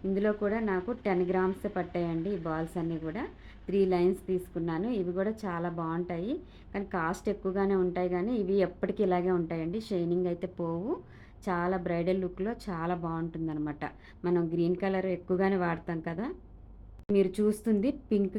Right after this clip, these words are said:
కలర్ రూబీస్ అండి. ఇవి మణిపూసలు అంటారు. So ఇవి చాలా మంచి కలర్లో ఉంటాయన్నమాట, మంచి షైనింగ్ ఉంటాయి. దీంట్లో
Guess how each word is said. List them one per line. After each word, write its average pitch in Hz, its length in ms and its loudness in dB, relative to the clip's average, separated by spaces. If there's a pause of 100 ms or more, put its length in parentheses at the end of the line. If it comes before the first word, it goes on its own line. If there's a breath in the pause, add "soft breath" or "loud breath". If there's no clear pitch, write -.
కలర్ 196 380 4 (300)
రూబీస్ 196 420 2
అండి. 170 240 0 (340)
ఇవి 185 220 0 (320)
మణిపూసలు 196 600 2
అంటారు. 165 340 -2 (640 loud breath)
So 214 80 0 (140)
ఇవి 190 180 2 (220)
చాలా 202 420 -2
మంచి 208 300 2
కలర్లో 196 400 0
ఉంటాయన్నమాట, 170 520 0 (200)
మంచి 185 380 0
షైనింగ్ 180 420 4
ఉంటాయి. 156 300 -2 (500 loud breath)
దీంట్లో 208 360 4